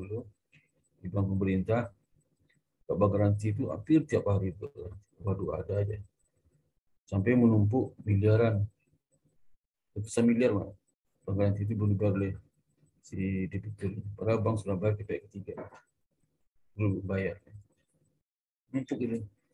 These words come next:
Pada saat kita menjadikan kredit modal kerja, nah, alasannya banyak.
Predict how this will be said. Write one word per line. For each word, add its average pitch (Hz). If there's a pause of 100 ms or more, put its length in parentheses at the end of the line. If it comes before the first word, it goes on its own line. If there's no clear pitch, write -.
(880)
Pada 110
saat -
kita 113
menjadikan 110
kredit -
modal 110
kerja, 127 (1120)
nah, 101
alasannya 113
banyak. 107